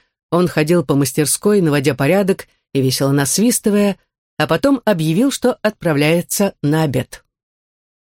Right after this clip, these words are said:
Вероника тоже выглядела счастливой,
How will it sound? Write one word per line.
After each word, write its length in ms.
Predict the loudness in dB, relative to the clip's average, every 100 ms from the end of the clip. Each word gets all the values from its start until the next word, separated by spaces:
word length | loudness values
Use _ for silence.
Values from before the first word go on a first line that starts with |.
| _ _
Вероника 440 | -2 0 2 0 -4
тоже 380 | -2 -2 0 0
выглядела 440 | 0 0 2 0
счастливой, 680 | 0 -4 -2 0 0 0